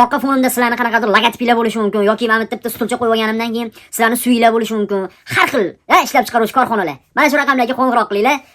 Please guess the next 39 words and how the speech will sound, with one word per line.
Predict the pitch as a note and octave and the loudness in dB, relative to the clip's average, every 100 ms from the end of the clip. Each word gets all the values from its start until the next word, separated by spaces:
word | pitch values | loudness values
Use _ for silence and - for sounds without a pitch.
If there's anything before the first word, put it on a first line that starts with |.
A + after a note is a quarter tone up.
| _ | _
Bizni | - D#4+ | 2 4
mehnatimizni | C#4 A#3+ A3 G#3 | 4 4 0 0
qo'llab-quvvatlagan | G#3+ G#3 G3 F#3 A#3 | 0 0 -2 -2 0
holda | A3+ G#3 F#3+ | 0 0 2
bu | C4 | 2
videoga | F3 F3 F#3 A#3+ | 2 0 -2 2
like | A3+ F3+ | 2 2
bosib | F#3+ - | -4 0
qo'yinglar, | G#3+ C#4+ | 0 2
kanalga | B3+ G3+ E3 - | 0 -4 -4 -4
obuna | F3+ F3 | -4 -4
bo'linglar. | D3 C#3 - - - | -4 -10 -14 -14 2
Sog' | D#4+ F4+ | 4 4
bo'linglar, | E4+ E4 D4+ - | 4 2 2 0
salomat | A#3+ G3+ F3 D3 | 2 2 0 -6
bo'linglar. | D3 A#2+ | -8 -6
Let's | F#3+ D#3+ | -6 -2
go. | G3+ C#3+ - _ _ - - - - _ _ _ _ _ | -4 -4 -16 _ _ -20 -20 -20 -20 _ _ _ _ _
Yomon | C#3+ D3+ D3+ | -12 -8 -8
gapirib | C#3+ C3+ | -8 -12
tashlanaman, | D3 C#3 C3 F3+ F#3+ | -10 -8 -6 -6 -6
lekin, | D#3 E3 | -8 -10
ha. | G3+ _ - _ _ _ - - - | -12 _ -20 _ _ _ -20 -18 -6
Kamerachi | D#3+ E3 E3 | -4 -2 -2
ham | F3 F3+ | -4 -4
o'zim, | D3 C3+ _ _ F3+ | -6 -10 _ _ -10
rejissyor | D#3+ - D#3 | -10 -8 -8
ham | F#3 F3+ | -6 -8
o'zim. | C#3+ - - _ - - | -12 -14 -20 _ -20 -14
Fonlarni | F3 E3+ E3+ E3 | -8 -6 -6 -6
qo'yib, | F3 F3 E3+ | -6 -4 -4
o'yib, | E3+ F3 | -6 -8
o'zim | E3 D#3 | -6 -6
yasab, | E3+ F3+ E3+ | -6 -8 -8
o'zim | F3 E3 | -8 -8
kanal | E3+ E3 E3 | -8 -6 -6
yurg'izuvchi | D#3+ E3 D3+ E3+ | -6 -8 -8 -8
ham | F3 | -8
o'zim. | D#3 C#3 | -10 -12